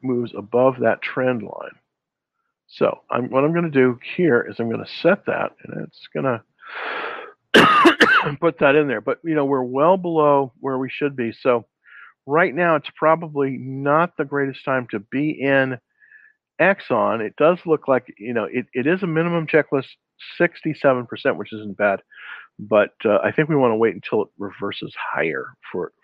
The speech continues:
for the, for it to go on Exxon. So that's kind of my, that, that's kind of my, uh, my take on it. Uh, have a question on, from Hans on Cleveland Cliffs, C L F.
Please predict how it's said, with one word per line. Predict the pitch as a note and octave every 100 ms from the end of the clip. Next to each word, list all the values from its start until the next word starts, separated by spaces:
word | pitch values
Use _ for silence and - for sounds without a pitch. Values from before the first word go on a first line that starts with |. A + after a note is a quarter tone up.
| -
for | F#2 F#2
the, | D#2+ - -
for | A#2+ G#2
it | G2
to | F#2
go | F#2+ F#2
on | - F#2 -
Exxon. | E2+ - - - -
So | _ - - _ _ - - - - -
that's | E3+ -
kind | D#3 C#3
of | A#2+
my, | A#2 G#2+ G#2+ G2+ _ -
that, | F#2+ -
that's | G3+ F#3+
kind | - A2+ G#2
of | -
my, | - -
uh, | G1+ - - -
my | F3+ F3 -
take | E2 -
on | - D#2
it. | - _ _ - - _ _ _ _ -
Uh, | D#3 E3+ E3+ E3 D3+
have | D3+ E3+
a |
question | - G#3 G3
on, | C3 C#3+
from | D3+ B2 A2+
Hans | F#3 G3+ C#3+ C3
on | B2
Cleveland | - D3+ D#3+ D3 A#2+
Cliffs, | - C#3+ -
C | -
L | C3+ B2+
F. | A#2+